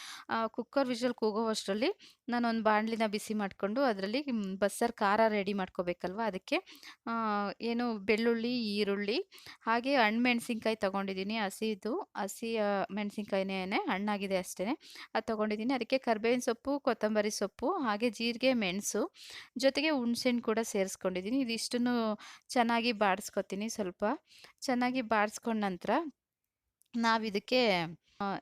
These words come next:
ಸ್ವಲ್ಪ ಲಾಸ್ಟಲ್ಲಿ ತೆಂಗಿನಕಾಯಿ ತುರಿನ ಸೇರಿಸ್ಕೋಬೇಕಾಗತ್ತೆ. ಅಂದ್ರೆ ಇದೆಲ್ಲ ಕಂಪ್ಲೀಟ್ ಕೂಲ್ ಆಗ್ಲಿ. ನಾವು ಫ್ರೈ ಮಾಡ್ಕೊಂಡಿರೋ ಅಂಥ ಮಸಾಲೆ ಕಂಪ್ಲೀಟ್ ಕೂಲ್ ಆದ್ಮೇಲೆ,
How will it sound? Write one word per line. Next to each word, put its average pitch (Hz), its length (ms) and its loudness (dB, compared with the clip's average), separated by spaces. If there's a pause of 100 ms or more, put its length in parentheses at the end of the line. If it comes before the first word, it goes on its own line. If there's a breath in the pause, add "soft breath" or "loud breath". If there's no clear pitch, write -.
ಸ್ವಲ್ಪ 254 380 0
ಲಾಸ್ಟಲ್ಲಿ 247 480 2
ತೆಂಗಿನಕಾಯಿ 208 480 0
ತುರಿನ 196 340 -4
ಸೇರಿಸ್ಕೋಬೇಕಾಗತ್ತೆ. 185 960 -2
ಅಂದ್ರೆ 262 300 2
ಇದೆಲ್ಲ 240 280 4
ಕಂಪ್ಲೀಟ್ 247 500 2
ಕೂಲ್ 233 260 0
ಆಗ್ಲಿ. 214 280 2
ನಾವು 247 140 0
ಫ್ರೈ 208 260 0
ಮಾಡ್ಕೊಂಡಿರೋ 208 600 -2
ಅಂಥ 196 260 0
ಮಸಾಲೆ 202 420 -4
ಕಂಪ್ಲೀಟ್ 196 420 -4
ಕೂಲ್ 202 220 -2
ಆದ್ಮೇಲೆ, 190 440 0